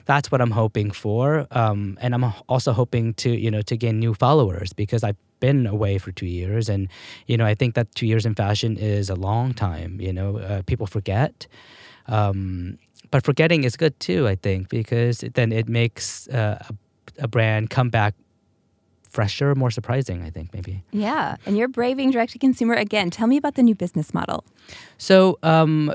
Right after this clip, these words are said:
Speaker 1: it's quite simple, you know. I think it, it, it comes from a very sort of pragmatic and sort of common sense place, um, in that, um, I wanna design clothes for women in a way that makes sense for her lifestyle.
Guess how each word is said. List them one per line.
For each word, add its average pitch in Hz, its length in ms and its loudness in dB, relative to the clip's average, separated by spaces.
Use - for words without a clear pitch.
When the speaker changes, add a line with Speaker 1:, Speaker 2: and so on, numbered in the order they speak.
Speaker 1:
it's 170 240 2
quite - 320 2
simple, 101 640 -2
you 127 180 0
know. 110 220 0
I 127 160 0
think 165 260 2
it, - 200 0
it, - 160 0
it 151 160 -2
comes 147 360 4
from 143 240 4
a 135 120 2
very 120 440 4
sort 120 180 0
of 107 100 -2
pragmatic 107 680 0
and 104 160 -4
sort 110 160 -2
of 104 140 0
common 104 420 -2
sense 101 320 -4
place, 151 460 -2
um, 107 580 2
in 135 200 4
that, 123 440 2
um, 110 580 -2
I 135 100 2
wanna 143 200 4
design 139 340 2
clothes 110 600 0
for 120 240 -2
women 101 580 0
in 123 140 0
a 113 60 2
way 113 360 4
that 113 200 -2
makes 107 280 -2
sense 101 200 0
for 98 140 -4
her 95 160 -2
lifestyle. 90 840 -8